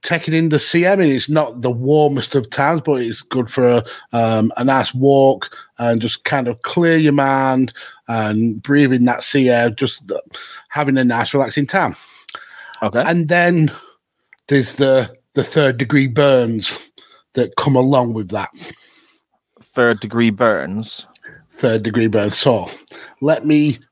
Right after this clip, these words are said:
Speaker 1: paint you a tale. So m-, me, the wife, and, uh, the, the, the, the family, the grandkids, went for a walk on the beach. Really enjoyed it. Thought we'd stop off and get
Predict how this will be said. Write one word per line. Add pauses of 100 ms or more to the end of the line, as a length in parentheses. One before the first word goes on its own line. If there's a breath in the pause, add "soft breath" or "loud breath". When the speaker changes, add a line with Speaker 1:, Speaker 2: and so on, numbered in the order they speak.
(100)
Speaker 1:
paint
you
a
tale. (600 loud breath)
So
m-, (120)
me,
the
wife,
and,
uh, (240)
the,
the, (260)
the,
the
family,
the
grandkids, (400 loud breath)
went
for
a
walk
on
the
beach. (160)
Really
enjoyed
it. (440 loud breath)
Thought
we'd
stop
off
and
get